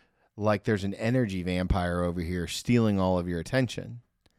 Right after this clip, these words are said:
Of course, I use that metaphorically. But if you've got a big relationship problem in your life,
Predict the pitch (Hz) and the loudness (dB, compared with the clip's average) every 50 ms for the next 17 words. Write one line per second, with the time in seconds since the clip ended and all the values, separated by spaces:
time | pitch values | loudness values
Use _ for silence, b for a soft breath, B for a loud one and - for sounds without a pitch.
0 | _ _ _ _ _ _ _ _ _ _ _ - 117 107 - 107 95 92 87 - | _ _ _ _ _ _ _ _ _ _ _ 2 2 4 4 4 4 4 4 2
1 | 95 85 85 87 85 80 - - 143 135 110 92 - 90 78 - - - _ _ | 0 0 0 0 -2 -2 4 8 8 8 8 8 4 -4 -10 -10 -12 -20 _ _
2 | _ _ _ _ _ _ _ _ _ _ _ _ _ _ _ _ _ _ _ - | _ _ _ _ _ _ _ _ _ _ _ _ _ _ _ _ _ _ _ 2
3 | - 123 - _ _ - 120 120 101 110 143 190 196 - 202 175 160 135 113 104 | 2 2 2 _ _ 0 2 2 2 4 2 2 4 6 6 8 8 6 6 8
4 | 120 127 127 113 _ _ - - 98 92 90 92 90 92 98 120 135 - - 139 | 6 6 6 4 _ _ -12 -4 0 2 2 4 4 4 4 2 2 2 0 -2
5 | 117 - 131 - - - - 92 90 98 110 123 139 139 139 143 147 143 139 143 | 0 0 -2 -4 -4 -4 -2 0 2 2 2 2 0 0 0 0 2 2 2 2
6 | 147 156 165 - - - - | 2 0 -4 -8 -12 -20 -20